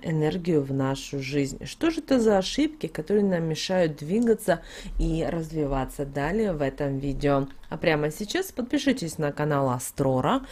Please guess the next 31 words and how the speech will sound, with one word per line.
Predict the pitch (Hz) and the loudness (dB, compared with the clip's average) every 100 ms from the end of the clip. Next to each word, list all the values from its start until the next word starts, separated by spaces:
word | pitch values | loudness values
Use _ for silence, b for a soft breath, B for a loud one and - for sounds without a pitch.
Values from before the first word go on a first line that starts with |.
| B B | B B
ставьте | - 277 277 285 | 0 2 4 6
лайк | 196 131 127 | 6 4 0
этому | 147 202 226 | -2 0 2
видео | 247 240 262 233 | 4 4 4 4
и | 254 196 226 | 2 2 0
обязательно | 269 240 233 170 131 - 127 131 | 0 -2 0 4 2 2 -2 -2
поделитесь | 143 143 170 233 294 285 - | 0 0 0 0 -4 -6 -4
этим | - 220 202 214 | -2 0 2 2
видео | 143 139 147 135 | 0 -2 0 0
с | 123 | -2
теми, | - 139 135 131 - B B B | 0 2 4 2 -2 B B B
кого | 160 160 | 2 4
вы | 214 214 | 4 6
любите, | 156 143 127 - | 6 4 0 -8
кого | - 127 139 190 | -6 -2 0 2
вы | 220 | 0
цените, | 214 - 147 135 127 139 | -2 0 2 2 -2 -6
кому | - 135 156 226 | -2 0 2 2
вы | 214 165 190 | 2 0 -2
желаете | 180 147 139 160 156 156 | 0 2 2 2 0 0
мира, | 139 143 151 151 - - | 0 2 2 2 -2 -6
любви, | 165 170 160 151 123 | -6 -4 0 0 0
гармонии. | - 139 151 190 190 165 139 117 - B B | -2 0 2 2 2 2 2 0 -4 B B
Пусть | B 185 156 | B -4 2
они | 151 | 2
также | 139 - 123 175 233 | 2 0 -2 0 2
знают | 214 139 131 | 4 2 2
об | 131 | -2
этой | 127 131 127 | -2 -2 -2
важной | 135 143 202 214 214 202 - | 0 0 2 2 2 0 -4
и | 147 135 | -2 -2